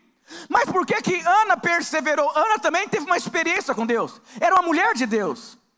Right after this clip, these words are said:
Sabe por quê? Existem tempos nas nossas vidas que parecem que eles não passam.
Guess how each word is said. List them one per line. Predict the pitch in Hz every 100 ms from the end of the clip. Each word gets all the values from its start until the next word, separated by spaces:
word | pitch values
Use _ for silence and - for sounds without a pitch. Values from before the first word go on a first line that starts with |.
| _ _
Sabe | - 143
por | 175 156
quê? | 190 175 120 _ _ _ _ -
Existem | 165 170 170
tempos | - 175 185 139 131
nas | 123
nossas | 127 135 120 110
vidas | 147 139
que | 147
parecem | 131 123 143 127
que | 131
eles | 131 127
não | 165
passam. | 170 113 - -